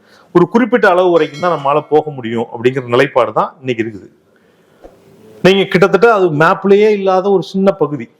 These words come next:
அந்த பகுதியில் எவ்வளவு பேர் குடியமர்த்த முடியும்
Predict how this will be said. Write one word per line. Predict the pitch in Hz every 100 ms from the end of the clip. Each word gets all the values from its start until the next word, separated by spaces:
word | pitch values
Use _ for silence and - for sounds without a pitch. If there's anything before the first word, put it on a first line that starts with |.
| _ _ _ _ _ _ _ _ -
அந்த | 123 196 233
பகுதியில் | 202 208 214 208 220
எவ்வளவு | 185 214 247 233 185
பேர் | 185 196 180 _ _
குடியமர்த்த | 190 220 214 196 -
முடியும் | 147 139 135 123